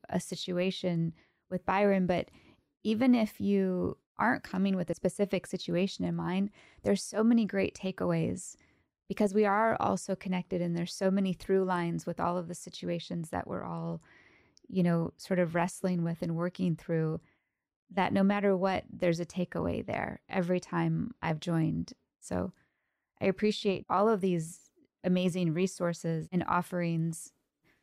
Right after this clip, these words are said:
So I encourage folks to take advantage of that. And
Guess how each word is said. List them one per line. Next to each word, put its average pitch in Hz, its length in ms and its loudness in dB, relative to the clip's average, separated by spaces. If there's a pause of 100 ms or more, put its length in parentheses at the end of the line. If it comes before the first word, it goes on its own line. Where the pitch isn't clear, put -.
(120)
So - 140 -2
I 175 40 4
encourage 175 480 -2
folks - 300 -2
to 190 80 -12
take - 220 -4
advantage 170 420 -2
of 165 140 -2
that. 165 340 0
And 170 240 0